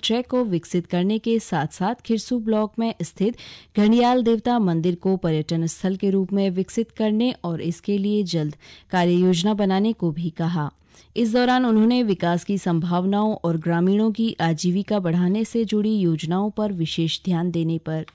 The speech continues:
जोर दिया। देहरादून में हाल ही में कोरोना संक्रमण के तीन मामले सामने आए हैं। ये तीनों व्यक्ति अन्य राज्यों से उत्तराखंड आए थे।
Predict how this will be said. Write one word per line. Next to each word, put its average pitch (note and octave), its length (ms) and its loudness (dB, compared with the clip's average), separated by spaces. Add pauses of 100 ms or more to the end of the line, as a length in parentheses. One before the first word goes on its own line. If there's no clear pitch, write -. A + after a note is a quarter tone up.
(120)
जोर F3 280 2
दिया। C#3+ 280 -6 (1500)
देहरादून A#3 460 4
में B3+ 160 4
हाल A3+ 260 4
ही A#3 140 4
में A#3+ 180 2
कोरोना E3+ 400 0
संक्रमण E3+ 460 -2
के G#3 180 0
तीन G#3 280 0
मामले G3 320 0
सामने E3 380 -2
आए D#3 200 -2
हैं। F#3 260 0 (400)
ये B3 120 4
तीनों C#4 300 4
व्यक्ति C4+ 380 0
अन्य F3+ 320 2
राज्यों F3 360 0
से A3 200 0
उत्तराखंड E3+ 640 -2
आए E3 300 -2
थे। E3 260 -4